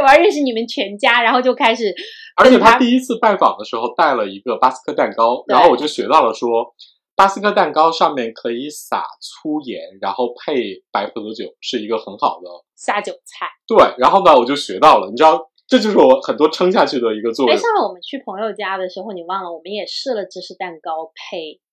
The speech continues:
Speaker 1: 盐呀？
Speaker 2: 对啊，就是，
Speaker 1: 对。
Speaker 2: 就是那个，就是很多这种小细节，包括那个，你看这个女的，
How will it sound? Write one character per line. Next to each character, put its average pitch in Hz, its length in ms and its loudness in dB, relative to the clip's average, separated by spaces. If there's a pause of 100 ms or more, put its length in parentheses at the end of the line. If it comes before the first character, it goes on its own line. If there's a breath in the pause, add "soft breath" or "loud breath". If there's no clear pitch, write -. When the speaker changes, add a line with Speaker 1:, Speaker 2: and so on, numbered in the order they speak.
Speaker 1:
盐 170 220 -12
呀？ 151 340 -20 (560)
Speaker 2:
对 208 120 2
啊， 147 280 0
就 208 100 -6
是， 185 140 -2
Speaker 1:
对。 165 240 -2 (320)
Speaker 2:
就 202 120 -12
是 185 120 -4
那 180 200 -2
个， 123 380 0
就 202 100 -8
是 180 340 -10
很 - 180 -8
多 156 100 -4
这 233 120 -6
种 185 120 -4
小 160 160 -6
细 - 200 -10
节， 95 180 -14
包 160 180 -2
括 208 140 -4
那 190 160 -6
个， 139 100 -6 (140)
你 131 80 -12
看 208 120 -2
这 226 80 -6
个 196 80 0
女 139 220 -6
的， 101 200 -6